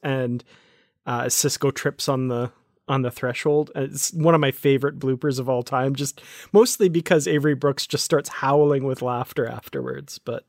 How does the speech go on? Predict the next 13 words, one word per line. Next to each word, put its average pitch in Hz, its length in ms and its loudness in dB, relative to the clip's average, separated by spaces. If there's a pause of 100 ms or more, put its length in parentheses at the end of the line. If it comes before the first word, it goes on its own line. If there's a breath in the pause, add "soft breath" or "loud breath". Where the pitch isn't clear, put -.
(120)
uh, 117 160 -4 (320 soft breath)
it's - 100 -2
unfortunate 175 640 2
it's 135 240 -6
not 135 280 0
up 131 180 -6
to, 120 380 -2
you 143 160 -2
know, 120 120 -2
D 123 140 -6
V 120 100 -8
D 131 140 -4
quality. 113 520 -8